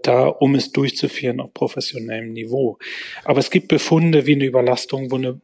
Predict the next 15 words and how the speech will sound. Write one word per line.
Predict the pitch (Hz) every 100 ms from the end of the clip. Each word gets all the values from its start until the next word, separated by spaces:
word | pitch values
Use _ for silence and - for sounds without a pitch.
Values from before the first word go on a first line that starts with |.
| _
Blutung | - - 151 151 156 143
zum | - 135
Beispiel | 127 - 135
sich | 123 -
organisiert | 139 127 117 120 - 123 131 131
oder | 120 117
solche | - 117 -
Dinge, | 127 123 131 139 - - - -
die | 143
dann | 131 143
die | 156 147
Stimme, | - 143 143 139 127 -
äh, | 131 123
verhindern | - 113 127 143 123
können. | 110 - 113 131